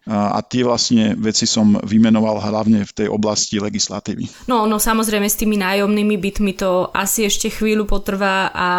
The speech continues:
Speaker 2: potom bude aj veľmi zaujímavé sledovať záujem ľudí sťahovať sa do týchto bytov, lebo Slováci sú známi, ľudia na Slovensku sú známi tým, že radi vlastnia nehnuteľnosti. A tu by som možno prešla do tej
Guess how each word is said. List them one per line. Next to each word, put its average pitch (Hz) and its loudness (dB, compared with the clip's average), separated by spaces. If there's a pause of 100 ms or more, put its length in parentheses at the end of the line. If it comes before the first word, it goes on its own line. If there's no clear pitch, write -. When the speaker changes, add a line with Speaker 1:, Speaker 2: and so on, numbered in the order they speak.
(380)
Speaker 2:
potom 214 2
bude 196 0
aj 185 2
veľmi 196 0
zaujímavé 185 -2
sledovať 190 -2
záujem 202 2
ľudí 180 0
sťahovať 180 -2
sa - -4
do 185 -4
týchto 196 -4
bytov, 185 0 (220)
lebo 185 2 (440)
Slováci 220 0
sú 226 0
známi, 196 0
ľudia 208 2
na 196 0
Slovensku 202 -2
sú 196 0
známi 185 -2
tým, 190 -2
že 190 0
radi 190 -2
vlastnia 180 -2
nehnuteľnosti. 175 -2
A 226 0
tu 202 -2
by 208 0
som 214 0
možno 220 0
prešla 208 -2
do 202 -2
tej 196 -2